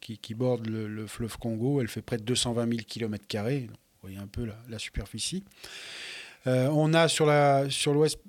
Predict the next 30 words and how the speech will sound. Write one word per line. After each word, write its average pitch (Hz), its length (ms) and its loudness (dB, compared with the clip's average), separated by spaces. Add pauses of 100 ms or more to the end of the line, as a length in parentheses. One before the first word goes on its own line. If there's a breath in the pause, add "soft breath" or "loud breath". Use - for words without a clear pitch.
(520)
des, 147 300 2
des, 143 180 2
des 139 160 2
zones, 147 340 4
euh, 120 1040 2 (1900)
plus 147 240 0
cultivées, 147 840 2
ce - 100 -4
qu'on 139 80 0
appelle 131 240 2
la 127 80 2
zone 135 160 2
des 131 80 2
plateaux, 139 540 2
là, 127 220 2
avec, 120 340 -4
euh, 120 40 -4
des 117 140 -4
terres 117 220 -4
arables, 113 600 -2 (460 loud breath)
où 123 140 0
on 120 80 0
a 120 100 2
de 110 80 -4
la, 120 100 2
de 127 220 -4
l'agriculture, 127 800 0
euh, 117 160 0
de 113 140 -2
masse. 120 560 0